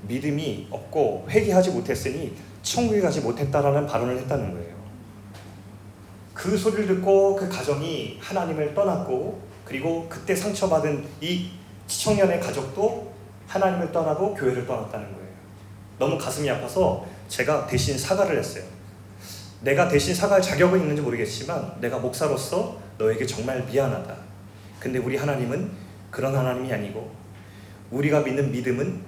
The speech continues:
그런 믿음이 아니다.라고 사과를 했어요. 여러분, 믿음이 잘못되면 이런 일들이 생겨요.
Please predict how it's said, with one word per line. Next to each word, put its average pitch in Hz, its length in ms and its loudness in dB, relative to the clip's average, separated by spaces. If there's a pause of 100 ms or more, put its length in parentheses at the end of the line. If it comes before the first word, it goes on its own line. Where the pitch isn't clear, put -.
그런 131 200 -2
믿음이 120 260 -2
아니다.라고 101 1300 -4
사과를 107 440 -4
했어요. - 260 -8 (1120)
여러분, 139 440 2 (720)
믿음이 202 800 0
잘못되면 165 920 0
이런 208 240 6
일들이 160 240 2
생겨요. 147 320 -6